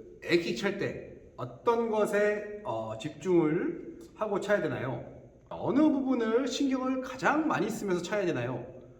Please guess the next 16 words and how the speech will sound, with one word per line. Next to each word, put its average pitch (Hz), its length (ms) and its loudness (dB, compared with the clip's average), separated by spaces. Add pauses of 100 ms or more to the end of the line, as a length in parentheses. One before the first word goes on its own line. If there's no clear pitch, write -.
(280)
라는 165 260 2
내용에 160 240 8
대해서 135 220 0
좀 135 120 -4
짚어볼 131 320 -4
텐데, - 760 -6 (800)
하, - 400 -6
우리 165 140 4
회원님들도 254 920 4
이 143 40 -2
부분에 180 400 2
대해서 156 180 2
질문을 165 680 2
참 - 240 -2
많이 156 260 6
해주셨어요. 120 560 0